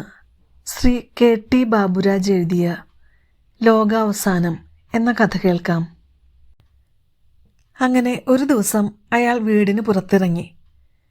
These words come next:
കുറച്ച് കാറ്റ് കൊള്ളണം, ശുദ്ധവായു ശ്വസിക്കണം, റോഡിലൂടെയൊക്കെ ഒന്ന് നടക്കണം, എ ടി എമ്മിൽ കയറി കുറച്ച് കാശെടുക്കണം,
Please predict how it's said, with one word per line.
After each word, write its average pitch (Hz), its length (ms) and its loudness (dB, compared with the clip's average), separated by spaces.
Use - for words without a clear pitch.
കുറച്ച് 277 380 0
കാറ്റ് 196 400 0
കൊള്ളണം, 170 340 0
ശുദ്ധവായു 208 600 0
ശ്വസിക്കണം, 185 600 -2
റോഡിലൂടെയൊക്കെ 240 920 0
ഒന്ന് 214 160 0
നടക്കണം, 175 560 -4
എ 202 140 0
ടി 190 200 0
എമ്മിൽ 220 180 -2
കയറി 214 360 0
കുറച്ച് 202 300 -4
കാശെടുക്കണം, 185 760 -4